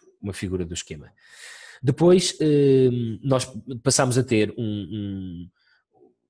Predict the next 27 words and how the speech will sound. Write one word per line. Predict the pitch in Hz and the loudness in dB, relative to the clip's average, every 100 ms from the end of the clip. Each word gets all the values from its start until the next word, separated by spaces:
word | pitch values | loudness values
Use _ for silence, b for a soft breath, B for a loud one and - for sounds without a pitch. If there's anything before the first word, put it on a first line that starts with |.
| _ _ _ _ | _ _ _ _
requeremos | - - 123 127 110 | -16 -6 0 2 2
sempre | - 117 104 104 | 0 0 -2 -8
um, | - 110 104 101 98 101 | -6 -6 -4 -6 -8 -8
um | |
prefixo, | 110 - 139 - - 175 _ _ _ - 95 | -6 -2 0 0 -6 -8 _ _ _ -20 -6
que | 113 | -2
é | 107 | 0
um | 107 110 | 2 2
O | 104 | 2
A | 101 | 2
I | 101 101 | 0 -2
Open | 90 98 92 | -2 -4 -2
Air, | 110 170 _ _ _ - | -4 -6 _ _ _ -10
eh, | 98 90 87 85 78 76 76 _ b b b b b | -8 -6 -8 -10 -12 -16 -20 _ b b b b b
não | 104 101 | -2 0
é | 98 | 0
um | 98 | -2
O | 98 | -2
A | 92 | -2
I | 92 92 | -2 -2
D | 92 | 0
C, | - 123 131 | 2 4 2
como | 127 95 | 0 -6
era | 92 90 | -6 -8
no | 90 | -8
passado, | - - 107 113 107 | -8 -2 0 2 0
um, | 95 92 90 87 | -4 -6 -8 -10